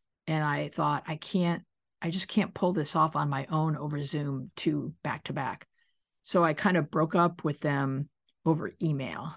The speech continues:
which I know is tacky. And I still feel badly about it. But, like, I just couldn't figure out how I would, would be able to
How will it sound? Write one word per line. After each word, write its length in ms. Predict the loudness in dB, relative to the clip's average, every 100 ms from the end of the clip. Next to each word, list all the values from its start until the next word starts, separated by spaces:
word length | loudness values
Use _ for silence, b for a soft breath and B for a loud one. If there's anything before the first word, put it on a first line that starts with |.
| -16 -12
which 240 | -10 -8
I 40 |
know 360 | -8 -8 -10 -12
is 140 | -12 -12
tacky. 600 | -10 -10 -12 -16 -16 -18 _ _ _ _ _ _ _ -4
And 100 | -2
I 120 | -4
still 340 | -4 -4 -2
feel 240 | -4 -6 -8
badly 380 | -6 -8 -8 -10
about 260 | -10 -10
it. 140 | -12 -2
But, 180 | -2
like, 320 | 0 -4 -4 -14 _ _ _ _ -2
I 120 | 2
just 400 | 2 0 -4 -2
couldn't 260 | 0 0 -4 _
figure 300 | 0 2 4
out 220 | 6 4
how 160 | 4 2
I 80 | 4
would, 400 | 2 0 0 -4 _ _ _ _ _ _ _ _ _ _ _
would 220 | 2 2 4
be 220 | 2 2
able 160 | 2
to 520 | -2 0 0 2 0